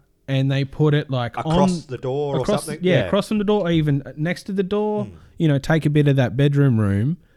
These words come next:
Speaker 1: and put it right there, then it wouldn't be an issue. But yeah, you do have to walk, like, past the study.
Speaker 2: Yeah.
Speaker 1: So, I don't know. I think maybe they should have just made the study a bit smaller and
Speaker 2: Yeah.
Speaker 1: put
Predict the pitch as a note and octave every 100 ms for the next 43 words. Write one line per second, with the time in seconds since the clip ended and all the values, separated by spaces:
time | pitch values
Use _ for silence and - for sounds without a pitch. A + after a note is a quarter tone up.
0 | _ B2+ B2 - B2+ A#2+ A#2+ B2 G#2+ G#2+
1 | C3+ A2 G2 A2+ B2+ A2+ A2+ A#2 A2+ A#2+
2 | A#2 A2+ G#2+ A2 - A2 A2 C3+ A#2+ C3
3 | D3 F#3+ F3+ F#3 D#3+ D3+ C#3 A#2+ - -
4 | B2 A#2+ - A2+ - - A2 F#2 D2 _
5 | _ - G#2 E2+ - _ _ _ - E3
6 | D#3+ - F3+ B3+ B3 E3+ - - E3 A#3
7 | E3+ G3 G3 F3+ E3 - E3+ D#3 D3+ -
8 | _ _ _ - B2 C3+ E3 D#3+ - D3
9 | F#3+ F#3+ G3 - G3 A3+ C#4 B3 D3+ A#2+
10 | E3